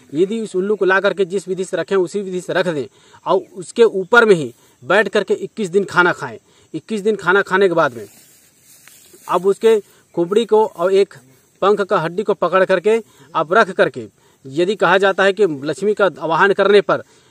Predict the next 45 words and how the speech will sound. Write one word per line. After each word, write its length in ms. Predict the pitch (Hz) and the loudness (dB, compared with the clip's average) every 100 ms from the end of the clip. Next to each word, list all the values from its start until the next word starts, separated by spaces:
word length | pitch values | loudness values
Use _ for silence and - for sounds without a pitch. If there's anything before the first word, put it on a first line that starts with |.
| _ | _
पैसों 220 | 165 180 196 | -2 -2 -2
की 100 | 190 | 0
बारिश 340 | 156 190 196 | 2 2 2
होती 220 | 180 156 | -2 -4
है, 180 | 131 117 _ _ - - | -10 -10 _ _ -20 -8
मतलब 260 | 156 165 | -4 -4
पैसों 300 | 185 170 208 | -2 -4 -2
को 80 | 196 | -2
बारिश 280 | 180 196 170 | 2 2 2
नहीं 140 | 190 | 0
कि 100 | 202 | 0
पैसों 320 | 196 170 156 185 | -2 -2 -4 -6
की 80 | |
बारिश 340 | 175 160 165 170 | -2 0 -2 -4
लग, 160 | 165 156 | -6 -4
करने 220 | 170 165 | -4 -2
लगे, 140 | 165 160 | -2 -4
ऊपर 280 | 160 160 147 | -4 -4 -4
से 80 | 147 | -4
गिरने 240 | 165 165 | -2 -2
लगे, 160 | 143 143 | -4 -8
ऐसा 220 | 165 190 | -6 -4
नहीं। 200 | 160 131 _ - - 160 | -2 -4 _ -20 -16 -10
उसको 240 | 175 220 | -2 0
रखने 320 | 175 170 208 | 0 2 2
से, 100 | 202 | 2
पूजा 260 | 202 170 196 | -4 -2 -2
पाठ 200 | 196 190 | 0 0
करने 220 | 180 185 | 0 -2
से, 140 | 180 185 | -4 -6
क्योंकि 220 | 185 190 | -4 -2
लक्ष्मी 320 | 180 - 208 | -4 -4 -4
का 80 | 190 | -2
वाहन 320 | 165 156 190 | -2 -2 0
है 180 | 190 208 _ _ _ _ _ _ - | 0 -2 _ _ _ _ _ _ -4
या 180 | 151 190 | 0 2
उल्लू, 360 | 160 170 135 - _ | 0 -4 -6 -8 _
तो 60 | 180 | -8
उससे 260 | 196 - | -8 -4
आपके 340 | 208 185 - 208 | 0 0 0 -2
घर 220 | 147 190 | 2 2
में 100 | 208 | 2
आमदनी 360 | 175 170 170 196 | 0 -2 0 0
बढ़ेगी 400 | 170 165 190 214 | 0 0 0 2
और 280 | 196 196 | 0 0